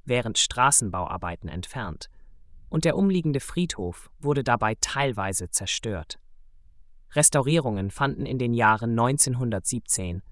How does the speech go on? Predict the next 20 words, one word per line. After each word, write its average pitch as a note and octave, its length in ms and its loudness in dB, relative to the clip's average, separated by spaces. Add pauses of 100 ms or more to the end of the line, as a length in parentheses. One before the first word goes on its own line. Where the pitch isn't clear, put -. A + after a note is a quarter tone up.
(140)
neunzehnhundertachtundfünfzig, D3+ 1700 0 (240)
neunzehnhundertdreiundachtzig C3+ 1500 0 (160)
und - 180 -8
neunzehnhundertachtundachtzig A#2 1700 -4
statt. - 380 -10 (540)
Ein D3 180 4
Brunnen F3+ 340 6
aus - 180 0
dem B2 140 0
neunzehnhundertzwanziger B2 1120 0
Jahren, G2 480 0 (320)
der C#3+ 140 4
aus - 100 4
Eminönü C#3+ 480 2
stammt, F#2 460 -6 (320)
wurde D3 200 4
nahe C#3+ 280 6
der A#2+ 120 0
Moschee A2+ 340 -2
aufgestellt. E2 680 -6